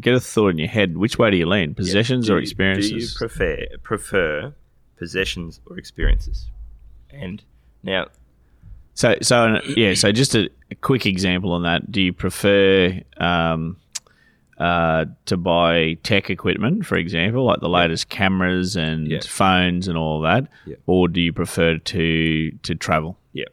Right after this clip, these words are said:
Speaker 1: Like that's, that's a,
Speaker 2: That's a good
Speaker 1: that's a,
Speaker 2: example,
Speaker 1: that's a
Speaker 2: yeah.
Speaker 1: good
Speaker 2: Do you
Speaker 1: example there. So,
Speaker 2: prefer
Speaker 1: so
Speaker 2: to,
Speaker 1: which side do you
Speaker 2: yeah.
Speaker 1: lean towards?
Speaker 2: Do you prefer to have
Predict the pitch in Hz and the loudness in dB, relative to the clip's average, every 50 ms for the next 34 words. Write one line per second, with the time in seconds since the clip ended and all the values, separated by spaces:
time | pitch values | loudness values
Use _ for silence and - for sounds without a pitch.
0 | _ _ 85 76 73 90 90 - - - 95 90 - - 87 76 78 71 - 76 | _ _ -4 -2 0 -2 -2 -2 -2 -2 -2 0 0 0 0 0 0 -2 -4 -6
1 | 71 90 85 78 - - - - - 87 - - 85 90 80 80 78 - 80 80 | -4 -4 -4 -2 -2 -6 -6 -4 -4 -4 -4 -4 -6 -4 -4 -6 -4 -2 -2 -2
2 | 82 82 78 78 73 78 - - 175 156 - - 101 90 82 82 82 78 - - | -2 -2 -2 -2 -4 -2 0 0 0 0 0 -2 -4 -4 -4 -4 -8 -10 -8 -2
3 | 107 113 110 - - - - - 117 101 95 90 85 82 87 85 78 78 78 80 | -2 0 0 0 0 0 2 2 4 4 4 2 2 0 0 0 0 0 -2 -2
4 | 85 87 90 - - 87 80 78 76 69 - 85 90 - - 95 - - 104 104 | 0 -2 -2 -4 -4 -6 -4 -4 -6 -6 -8 -8 -10 -10 -10 -8 -4 -4 -2 -2
5 | 95 87 - 92 87 80 76 73 | -2 -4 -2 -2 -2 -2 -4 -6